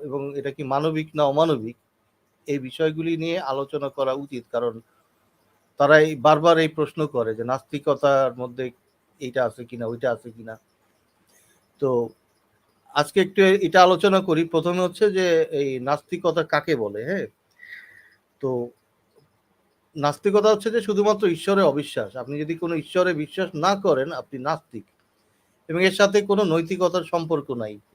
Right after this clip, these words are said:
এটা কোনো জীবন বিধান না, হ্যাঁ? আরো কি কি জিনিস না, এটা আরেকটু পরে বলবো যে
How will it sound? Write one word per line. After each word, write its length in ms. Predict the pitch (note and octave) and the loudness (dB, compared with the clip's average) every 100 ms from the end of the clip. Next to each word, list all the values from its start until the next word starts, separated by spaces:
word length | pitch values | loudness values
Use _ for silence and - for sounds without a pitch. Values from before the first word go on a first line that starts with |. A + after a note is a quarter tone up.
| _ | _
এটা 180 | C#3 D3+ | -6 -4
কোনো 160 | D#3 D#3 | -2 -6
জীবন 300 | B2 D#3 E3 | -4 -4 -2
বিধান 280 | D3 C#3 C#3+ | -2 2 2
না, 140 | B2 G#2+ | 2 -8
হ্যাঁ? 220 | B2 G3 G#2 _ _ _ _ - - _ | -8 -10 -10 _ _ _ _ -20 -20 _
আরো 180 | D#3 G#3 | 6 6
কি 160 | G#3 G#3+ | 6 -2
কি 120 | G3+ | -2
জিনিস 260 | F#3+ G3 F#3+ F3+ | 0 2 2 4
না, 120 | C#3+ | 2
এটা 140 | C#3 D#3+ | 8 6
আরেকটু 260 | D#3+ E3+ | 6 -4
পরে 280 | D3+ F#3+ G#3 | 0 2 4
বলবো 260 | E3+ C3 A#2+ | 4 0 -2
যে 120 | A#2+ | -4